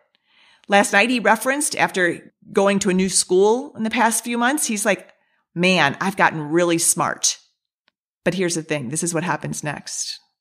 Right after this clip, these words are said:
My daughters immediately will say almost in unison, "Mom, are you gonna let him talk like that? You've got to stop him. I can't believe you let him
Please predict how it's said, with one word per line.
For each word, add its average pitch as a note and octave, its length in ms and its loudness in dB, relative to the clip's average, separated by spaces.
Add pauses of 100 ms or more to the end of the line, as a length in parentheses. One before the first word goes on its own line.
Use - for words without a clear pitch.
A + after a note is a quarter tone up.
(680)
My D#3+ 140 0
daughters F#3+ 800 2 (840)
immediately F3 1040 2 (300)
will D#3+ 80 -6
say D#3+ 260 4
almost E3+ 360 2
in D#3+ 100 0
unison, D#3+ 600 -4 (920)
"Mom, F3+ 300 4
are F3 60 2
you F#3 180 2
gonna F#4 240 2
let D#3+ 180 0
him B3 160 0
talk - 320 -4
like B3+ 180 -4
that? F4 380 -6 (420)
You've D4 280 0
got E4+ 260 2
to A#3+ 100 -4
stop A3+ 580 0
him. - 320 -2 (600)
I A#3 60 2
can't E4+ 320 -2
believe C#4 340 4
you A3 160 4
let A#3+ 220 2
him G#3 320 0